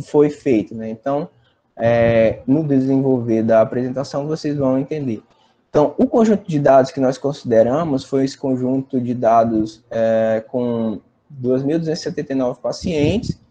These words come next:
né, relativo a pacientes que foram diagnosticados com leucemia e fizeram transplante de medula óssea, né, na E B M T, né,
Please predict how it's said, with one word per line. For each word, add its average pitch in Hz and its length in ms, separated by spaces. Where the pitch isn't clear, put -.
né, 110 200
relativo 127 440
a 156 60
pacientes 151 480
que - 140
foram 139 280
diagnosticados 135 760
com 131 140
leucemia 135 520
e 185 60
fizeram 147 440
transplante 139 640
de 131 60
medula 120 560
óssea, 139 440
né, 117 180
na 113 540
E 107 100
B 120 140
M 123 300
T, 143 400
né, 120 200